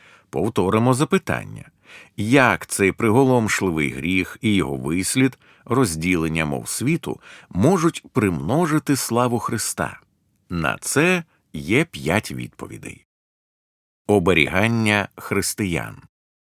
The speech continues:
Боже розділення світу на різні мови перешкоджає появі всесвітньої, монолітної, антихристиянської держави,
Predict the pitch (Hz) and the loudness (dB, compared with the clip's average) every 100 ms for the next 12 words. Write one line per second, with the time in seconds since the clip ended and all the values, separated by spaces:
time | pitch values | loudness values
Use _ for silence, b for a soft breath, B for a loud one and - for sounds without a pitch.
0 | _ _ _ _ _ _ - 107 151 185 | _ _ _ _ _ _ -8 -2 2 2
1 | 151 151 - 110 117 85 95 123 101 90 | 2 2 2 2 2 0 2 4 2 0
2 | 73 - 87 107 104 101 101 117 117 92 | -2 -4 -2 -2 0 0 2 2 4 2
3 | 71 65 65 69 139 123 69 - B B | 0 -4 -4 -2 0 0 -2 -8 B B
4 | B - 92 80 - 76 60 87 107 135 | B 0 2 0 -2 -6 -4 0 2 2
5 | 135 110 90 87 98 107 - - 67 - | 0 0 4 4 2 -2 -4 -4 -4 -6
6 | 76 110 113 107 101 92 - b 120 139 | -2 -2 -2 0 0 0 -2 b 2 4
7 | 110 80 78 131 131 98 78 64 - - | 4 2 2 0 0 -2 -2 -4 -6 2
8 | 117 135 135 139 123 120 - 92 82 101 | 4 4 2 0 0 -2 0 0 0 0
9 | - - 107 110 139 117 87 58 50 50 | -2 -2 0 2 0 0 -4 -4 -8 -14